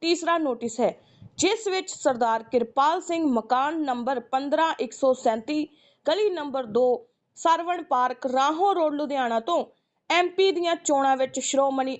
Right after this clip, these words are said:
ਅਕਾਲੀ ਦਲ ਫਤਿਹ ਤੋਂ ਚੋਣਾਂ ਲੜ ਰਹੇ ਹਨ, ਜਿਨ੍ਹਾਂ ਉੱਤੇ ਕੁਝ ਮੁਕੱਦਮੇ ਦਰਜ ਹਨ, ਜਿਨ੍ਹਾਂ ਦਾ ਵੇਰਵਾ ਇਸ ਪ੍ਰਕਾਰ ਹੈ।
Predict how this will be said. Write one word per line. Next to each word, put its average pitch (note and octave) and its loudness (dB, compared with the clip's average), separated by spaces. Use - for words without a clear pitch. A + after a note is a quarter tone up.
ਅਕਾਲੀ C#4+ -2
ਦਲ C#4+ -2
ਫਤਿਹ A#3+ 0
ਤੋਂ A#3+ -2
ਚੋਣਾਂ A#3+ 0
ਲੜ A3+ 2
ਰਹੇ A3+ 0
ਹਨ, B3+ 0
ਜਿਨ੍ਹਾਂ G#4 0
ਉੱਤੇ D#4+ 0
ਕੁਝ E4 -2
ਮੁਕੱਦਮੇ B3+ -4
ਦਰਜ A3+ -2
ਹਨ, B3 0
ਜਿਨ੍ਹਾਂ G4+ 2
ਦਾ F#4 0
ਵੇਰਵਾ B3 -2
ਇਸ D4+ -2
ਪ੍ਰਕਾਰ A#3+ 0
ਹੈ। G3 -12